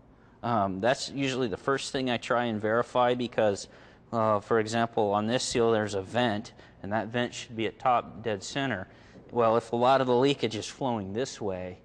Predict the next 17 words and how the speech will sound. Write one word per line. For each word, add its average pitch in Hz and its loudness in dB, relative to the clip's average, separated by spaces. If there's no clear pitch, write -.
I 104 -14
know, 110 -4
for - -4
example, 104 -6
there's 110 -4
a 98 -6
really 107 -2
good 101 -8
chance 110 -10
that 101 -14
the - -18
seal 107 -6
was 98 -6
installed 98 -6
upside 92 -8
down. 92 -8
<clears throat> - 2